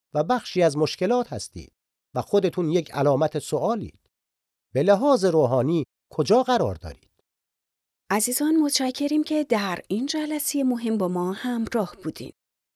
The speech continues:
Speaker 2: چیزی که امروز مطالعه کردیم، موعظه سر کوه عیسی، به اعتقاد خیلی‌ها مهمترین پیام برای دنیا هست. ما امیدواریم که شما هم بخواید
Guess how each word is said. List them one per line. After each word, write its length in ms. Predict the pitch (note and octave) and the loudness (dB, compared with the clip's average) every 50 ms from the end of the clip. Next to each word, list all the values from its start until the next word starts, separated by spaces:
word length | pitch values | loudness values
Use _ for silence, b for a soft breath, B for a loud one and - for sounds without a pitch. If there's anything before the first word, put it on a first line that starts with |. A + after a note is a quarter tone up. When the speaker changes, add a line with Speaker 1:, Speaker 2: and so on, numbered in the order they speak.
| _ _ | _ _
Speaker 2:
چیزی 280 | - - F#4 F4+ - F4+ | 0 0 0 2 2 -2
که 140 | - - D#4+ C4+ | -2 0 -2 -2
امروز 420 | G#3+ F3+ G3+ G#3 A#3 A#3 - - | 0 0 0 -2 -2 -2 -2 -2
مطالعه 540 | G#3+ G3+ G3 - - F#3 E3 E3 D3+ E3 E3 | -2 -2 -2 -4 -6 -6 -6 -4 -4 -6 -6
کردیم، 640 | - - E3+ E3+ E3+ E3+ - - G#3 B3+ D4+ E4+ F4 - _ _ _ _ _ B3 | -8 -10 -10 -8 -10 -10 -8 -4 -2 0 2 0 0 -2 _ _ _ _ _ 2
موعظه 560 | C#4 C#4+ C#4+ C4 C4 C#4 B3 - D4+ D#4 E4+ | 4 4 4 4 2 2 2 0 0 0 0
سر 360 | - - - A#3+ G3+ F3+ E3+ | 0 -2 -4 -4 -4 -4 -6
کوه 280 | - - - - G#3+ F#3+ | -8 -8 -8 -8 -6 -4
عیسی، 680 | F#3 E3 - D3 E3 D#3 - - - G3 A3 B3+ D4 D#4+ - _ _ _ _ _ | -2 -2 -2 -2 -2 0 0 0 0 -2 -4 -4 -6 -6 -10 _ _ _ _ _
به 60 | F#4+ | 0
اعتقاد 360 | G4 F#4+ - - F4+ F4 F4 F4 | 0 0 0 -2 -2 -2 -2 -2
خیلی‌ها 920 | - - - - D4+ F#4 G#4+ G#4 E4+ B3+ A3+ G#3 G3 G#3+ G#3 G#3+ A#3 C#4+ - _ _ _ _ - | -4 -4 -4 -2 0 2 2 4 2 2 2 0 -2 -2 0 0 0 0 -4 _ _ _ _ -2
مهمترین 840 | G#3+ A3+ A#3+ B3+ C4 C4 C4 - - D4 C#4 C#4 D4 E4 F#4 G4 F#4+ - | 0 0 2 2 2 0 0 -2 -4 -4 -4 -2 0 2 2 2 0 -2
پیام 500 | - D4 A#3 G#3 F#3+ G3 G3+ G3+ G#3+ A3 | -4 -2 0 0 0 0 0 0 -2 -2
برای 360 | A3+ G#3 F3+ F3 E3+ F3 G3+ | -2 -4 -4 -4 -4 -4 -4
دنیا 360 | - A3+ A#3+ A#3+ B3 C4+ B3 | -4 -2 0 0 0 0 0
هست. 480 | E3+ E3+ - - - - - - - _ _ _ _ _ _ _ _ _ - | -2 -6 -10 -8 -6 -6 -6 -8 -10 _ _ _ _ _ _ _ _ _ 2
ما 60 | F4 | 4
امیدواریم 560 | D#4 C#4 C4 B3 G#3+ - B3+ C4 C4 C#4+ C#4+ | 4 4 4 2 4 4 4 4 4 2 0
که 180 | C#4+ - E4+ E4+ - _ _ _ | 0 -2 -4 -6 -6 _ _ _
شما 320 | - - - B3 A3 A#3 B3 | -8 -4 -2 0 0 0 0
هم 220 | B3 C4 B3+ B3 | -2 -2 -2 0
بخواید 560 | A3+ A#3 B3+ - - D4+ D#4 D#4 D#4 D4 C#4+ | 0 -2 -2 -4 -4 -2 -2 0 0 -2 -4